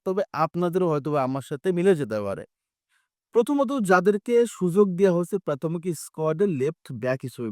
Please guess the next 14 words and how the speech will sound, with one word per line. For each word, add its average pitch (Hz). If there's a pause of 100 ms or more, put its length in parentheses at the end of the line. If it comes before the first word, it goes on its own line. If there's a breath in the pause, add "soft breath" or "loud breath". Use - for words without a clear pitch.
বিশেষ 160 (100)
করে 196 (600 soft breath)
কাইকি। 175 (240)
আপনারা 165 (140)
সবাই 156 (140)
জানেন 151 (280)
বর্তমান 147 (120)
সময়ে 165 (200)
কাইকি 131 (180)
ক্রুজেইরোর 202
হয়ে 208 (120)
দুর্দান্ত 131
পারফরম্যান্স 139
করতেছে 180